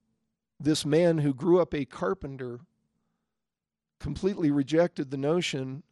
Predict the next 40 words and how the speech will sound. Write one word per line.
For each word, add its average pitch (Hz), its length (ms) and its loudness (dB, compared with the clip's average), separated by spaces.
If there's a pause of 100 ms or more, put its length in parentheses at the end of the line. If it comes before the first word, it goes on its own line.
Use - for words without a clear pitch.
of 139 180 -6
building 143 420 0
buildings 160 640 -8 (680)
to 156 80 -4
honor 139 320 -4
God. 156 360 -10 (1200)
How 135 160 -8
could 139 180 -8
that 156 200 -2
be? 190 300 -4 (1500)
Then 156 120 0
we're 185 60 2
gonna 185 160 2
look 180 120 0
at 165 100 2
how 151 140 4
all 160 280 2
of 156 80 -6
this 170 180 -4
together 135 560 -8 (180)
has 147 140 -8
caused 143 400 0
us 143 140 -8
to 139 160 -6
embrace 139 560 -4
a 139 60 -12
false 131 340 -6
perception 143 600 -8
of 139 120 -12
Jesus 127 640 -10 (580)
that 139 160 0
is 131 200 -2 (160)
putting 180 360 -2
our 180 120 -4
men 147 320 -4
to 143 80 -10
sleep 135 400 -10
in 131 120 -14
the 123 60 -12
pews. 120 580 -12